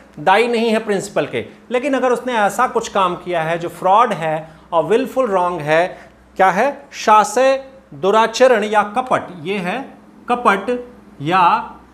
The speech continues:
शासय, शासय दुराचरण, Willful misconduct जिसको कहेंगे, अगर ये काम किया है उसने, तो प्रिंसिपल को एक right मिल जाता है।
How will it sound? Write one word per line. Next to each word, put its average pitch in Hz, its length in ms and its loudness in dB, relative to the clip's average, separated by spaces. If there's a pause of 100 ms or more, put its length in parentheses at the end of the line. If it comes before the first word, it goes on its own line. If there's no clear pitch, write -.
(300)
शासय, 180 580 -2 (1400)
शासय 170 800 -2 (380)
दुराचरण, 143 680 -2 (1120)
Willful 160 680 -4
misconduct 165 580 -4
जिसको 160 300 -6
कहेंगे, 139 500 -6 (1160)
अगर 185 300 2
ये 220 280 -2
काम 214 380 -2
किया 202 300 -4
है 190 260 -2
उसने, 247 440 -4 (580)
तो 202 80 2
प्रिंसिपल 202 560 0
को 240 320 4
एक 185 240 -4
right 160 400 0
मिल 185 200 -4
जाता 143 340 -2
है। 92 220 -10